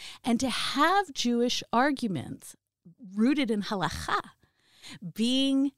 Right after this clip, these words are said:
presented to the court in a whole array of cases, and Dobbs might be the most interesting, where you have Jewish advocates on both sides of the case. On one side, you have N C J W, National Council for Jewish Women, strongly making halachic arguments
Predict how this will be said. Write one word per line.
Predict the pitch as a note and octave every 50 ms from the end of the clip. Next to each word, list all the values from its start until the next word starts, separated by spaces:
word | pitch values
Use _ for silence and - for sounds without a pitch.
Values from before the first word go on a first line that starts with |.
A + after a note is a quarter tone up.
| _ _ _
presented | - - A3+ G3 F3+ G3 G#3 A#3+ - - C4 G#3
to | - B3+
the | G#3 -
court | - - - - - D#3+ - - - - _ _ _ _ _ - _
in | - F#3 F#3+
a | F3+ E3+
whole | D#3 E3 - - C#4+ D4+ F4 F4+ E4+ D#4
array | B3 A#3 A3 A3 A3
of | G#3+ G3+
cases, | - - A#3 B3+ C#4 - - C3 G2+ E3+ -
and | E3+ D#3+ D#3
Dobbs | G3+ F#3 F3+ F#3+ F#3+ F#3 - - -
might | - F3+ G3 A#3 B3 -
be | G3+ F3+
the | E3 E3+
most | E3 D#3+ D#3+ E3+ - -
interesting, | - A3 G#3+ - G#3+ - - - - - - - - -
where | F#3 F#3 F#3+
you | F#3 F#3+ G#3
have | E3+ F3 - - - - - - - F3+ - - D4+ D#4 D#4 - - - - _ _ _ _ _ _ _
Jewish | - - A#3 A#3+ B3 C4 C4 - - - _ -
advocates | A3 B3+ A#3+ A3 B3+ - - F3+ D#3 -
on | - F3+ F3+ E3 - _
both | - A#3 B3+ D#4 D#4+
sides | - - - A3 G#3+ G3+ G3 -
of | F#3
the | F#3 -
case. | - E4 F4+ F#4 -
On | B3 G#3 F#3+ F3+ F3
one | F#3 G3+ A#3 B3+
side, | C4 - - D#3 F3 F3+ D#3+
you | E3 D#3 D#3
have | E3+ D#3+ D#3 C#3+
N | D#3 E3 D3+ D#3
C | - - D3
J | - - D3
W, | C#3 - G3+ A#3 A#3 B3 A#3 A3+ A3 G#3+ G3+ - B2
National | D3 D3+ D3 - - D3+ D3
Council | - - D#3+ E3 - -
for | C3+ - -
Jewish | D3 - - C#3+ B2+ - -
Women, | - D#3+ D#3+ C#3+
strongly | - - - - - - D4+ E4 E4+ F4+ F4+ E4 D4 A#3+ F#3
making | F3 E3+ E3 - - E3 D3+
halachic | - E3+ E3 E3 - - E3+ D#3+ - -
arguments | D#3+ D#3+ E3+ E3 - F3 D#3 - - - - - - -